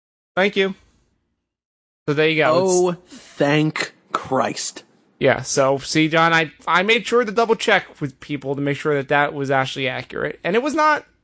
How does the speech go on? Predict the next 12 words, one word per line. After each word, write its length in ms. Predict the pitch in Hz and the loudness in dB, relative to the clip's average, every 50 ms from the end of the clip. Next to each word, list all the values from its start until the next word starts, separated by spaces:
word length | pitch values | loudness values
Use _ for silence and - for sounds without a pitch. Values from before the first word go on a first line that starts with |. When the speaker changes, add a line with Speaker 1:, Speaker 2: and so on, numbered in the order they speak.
| _ _ _ _ _ _ _ _ _ _ _ _ _ _ _ _ | _ _ _ _ _ _ _ _ _ _ _ _ _ _ _ _
Speaker 1:
So 320 | - - 190 202 202 202 196 _ _ _ _ | -2 0 2 2 2 0 -4 _ _ _ _
he'll 340 | - - - 202 208 208 202 | -18 -6 -2 0 0 0 0
probably 340 | - - 190 190 196 196 | 0 2 2 2 2 2
show 280 | 190 - - 196 190 190 | -2 0 2 2 4 4
up 180 | 190 190 - _ _ _ _ _ _ _ _ _ _ _ _ _ _ _ _ _ _ - | 2 0 0 _ _ _ _ _ _ _ _ _ _ _ _ _ _ _ _ _ _ -8
at 120 | 165 - | -8 -8
the 80 | - 156 | -8 -8
July 300 | - 160 151 151 143 135 | -6 -2 0 0 0 0
pay-per-view, 520 | - 139 131 123 131 120 127 127 127 127 | -2 -4 -6 -6 -6 -8 -6 -6 -4 -2
I 100 | 123 123 | -2 -2
would 200 | 127 131 123 - _ _ _ _ _ - _ | -2 -4 -6 -10 _ _ _ _ _ -8 _
hope, 200 | - 143 147 143 | 0 0 0 0